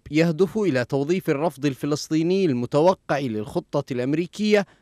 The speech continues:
لتبرير إقدام ترامب على الاعتراف بضم التجمعات الاستيطانية للكيان الصهيوني. وزير الخارجية الأمريكي مايك بومبيو أكد أن إدارة ترامب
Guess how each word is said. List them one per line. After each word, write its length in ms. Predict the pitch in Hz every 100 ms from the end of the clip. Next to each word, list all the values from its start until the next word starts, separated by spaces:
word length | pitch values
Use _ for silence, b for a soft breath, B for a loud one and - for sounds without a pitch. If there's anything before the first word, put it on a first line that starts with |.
| -
لتبرير 640 | 135 - 143 143 175 151 135
إقدام 400 | - 147 160 143
ترامب 440 | - 151 185 202
على 200 | 135 127
الاعتراف 560 | 120 123 160 160 175 139
بضم 480 | 120 123 165 185
التجمعات 680 | 156 - 127 120 123 131 151
الاستيطانية 800 | 147 139 - 147 156 160 180 185
للكيان 540 | 175 107 - 135 147 156
الصهيوني. 680 | - 180 185 208 175 90 73 _ _ _ _ _ -
وزير 500 | 165 196 240 233 190
الخارجية 640 | 208 147 120 127 156 151 151
الأمريكي 560 | 151 160 170 - 190
مايك 280 | 147 147 143 - -
بومبيو 720 | 190 185 190 220 214 214 - -
أكد 400 | 180 - 196 185
أن 260 | 175 123
إدارة 420 | 113 139 156 180 143
ترامب 640 | - 135 156 180 208 208